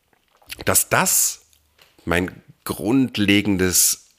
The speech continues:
karmisches Thema ist. Ja, also nicht da sein dürfen. Also l-,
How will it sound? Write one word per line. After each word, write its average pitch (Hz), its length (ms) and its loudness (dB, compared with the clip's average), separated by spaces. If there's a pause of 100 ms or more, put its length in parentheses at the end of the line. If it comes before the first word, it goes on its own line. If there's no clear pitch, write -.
(260)
karmisches 90 640 0
Thema 76 360 -4
ist. - 480 -8 (520)
Ja, 76 240 -12
also 71 420 -10 (920)
nicht - 640 -2
da 80 260 0
sein 73 320 -2
dürfen. - 440 -10
Also 82 240 -4
l-, 78 180 -8